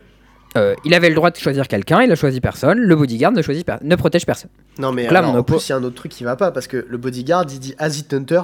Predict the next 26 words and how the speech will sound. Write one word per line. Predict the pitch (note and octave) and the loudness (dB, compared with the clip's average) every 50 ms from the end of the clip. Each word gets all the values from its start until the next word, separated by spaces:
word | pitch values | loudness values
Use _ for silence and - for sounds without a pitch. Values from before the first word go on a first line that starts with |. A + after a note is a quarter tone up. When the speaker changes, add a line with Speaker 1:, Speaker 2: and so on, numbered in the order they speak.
| F3 - | -2 -4
Speaker 2:
choose. » | - - - A3+ G3+ F3 C3+ A#2+ A#2 - _ _ _ _ _ _ _ _ _ - | -6 -6 -4 -2 -4 -4 -4 -6 -12 -16 _ _ _ _ _ _ _ _ _ 0
Speaker 1:
Oui. | C3 F3 F3+ - _ _ _ _ _ _ - | 2 2 2 2 _ _ _ _ _ _ -6
Speaker 2:
Donc, | C3+ D3 C#3 - | -6 -6 -4 -4
de | - | -2
Speaker 1:
Donc, | - D3 D3+ | 0 0 2
Speaker 2:
toute | D3 | 2
Speaker 1:
c'était | - F3+ | 2 2
Speaker 2:
façon, | - B3 C4 | 4 4 4
il | - | 4
peut | - | 4
Speaker 1:
légal. | - - | 2 0
Speaker 2:
protéger | - E3 - D#3 D3+ D3 D3 | -2 -4 -6 -4 -4 -2 -2
une | C#3 C#3+ D3 C#3 | -4 -4 -2 0
bête | D#3+ F3 F3 F3 | 0 0 0 -2
chez | - - F#3+ | -6 -4 -4
lui. | F#3 F3+ D3+ B2 A2 A#2 - - - | -4 -4 -6 -8 -10 -12 -18 -20 -16
Donc, | - A2+ A#2 A#2 - | -12 -12 -8 0 4
Speaker 1:
Oui, | D3 F#3 | 6 6
oui, | G#3 A#3 G3+ | 6 6 6
Speaker 2:
euh, | D3+ | 4
Speaker 1:
mais | B2+ A#2+ | 4 4
ça, | - G3 F#3+ | 6 6 6
Speaker 2:
y | |
a | D#3+ | 6
Speaker 1:
il | C3+ | 6
Speaker 2:
rien | B2+ | 4